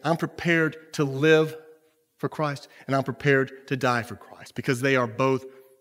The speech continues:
appealing to me? Well, the answer is very simple, but it's not easy. And it's a message,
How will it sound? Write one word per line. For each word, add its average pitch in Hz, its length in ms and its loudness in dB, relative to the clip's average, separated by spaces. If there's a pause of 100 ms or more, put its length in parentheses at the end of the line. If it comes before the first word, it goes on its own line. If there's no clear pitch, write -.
appealing 104 420 -2
to - 100 -14
me? 92 240 -10 (720)
Well, 135 420 0 (1000)
the 131 140 -4
answer 160 420 2
is 127 400 -6 (180)
very 139 280 2
simple, 139 560 -4 (920)
but 113 100 -4
it's 117 140 -8
not 120 220 0
easy. 101 440 -6 (240)
And 120 100 -4
it's 117 120 -4
a 127 40 -2
message, 147 540 -2